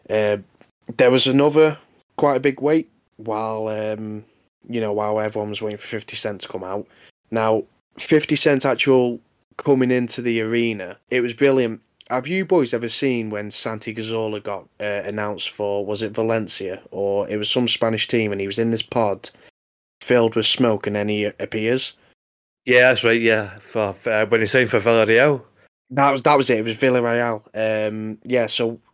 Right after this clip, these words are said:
Speaker 1: that reveal, it was really good. So obviously you can see them getting the stage ready. These two glass boxes enclosed together. Obviously it filled with smoke. There's, there's light shows going off everywhere. And he comes out, big stance, finger up in the air,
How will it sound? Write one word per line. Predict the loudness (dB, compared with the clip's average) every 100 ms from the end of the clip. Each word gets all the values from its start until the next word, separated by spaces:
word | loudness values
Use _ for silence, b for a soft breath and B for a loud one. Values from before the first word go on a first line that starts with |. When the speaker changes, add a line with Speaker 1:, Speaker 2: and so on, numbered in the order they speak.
| -8
Speaker 1:
that | 0 0 0
reveal, | 2 2 2 -2 -8 _ _ _ _ _ _ _ _ -8
it | -6
was | -4
really | 2 2 4
good. | 0 0
So | -2
obviously | -4 -4
you | -6
can | -4
see | 0 2
them | 2
getting | 0 -4
the | -4
stage | -4 -4 -4 -4
ready. | -4 -6 -14 b b _ -4
These | -4 -2
two | 0 0
glass | 2 0 0
boxes | -2 -2 -4 -4 -6
enclosed | -6 -2 -2 -2 -6
together. | -2 -2 -2 -8 -12 -14 _ _ _ _ _ -8
Obviously | -4 -4
it | -6
filled | -2 2 2 0
with | -2
smoke. | -2 0 -4 -6
There's, | -6 -6 -6 -10
there's | -8 -4 0
light | 2 2 2
shows | 2 0 -2
going | -2 -2 -2
off | -4
everywhere. | -6 -6 -10 -12 -16 b b b _
And | -6 -4 -6 -8
he | -8
comes | 0 4 4 4
out, | 2 0 -2 -8 _ _ -2
big | 0 0 0
stance, | 0 0 -2 -6
finger | -4 -2 -2 -2 -4
up | -4
in | -6
the | -4
air, | -4 -6 -10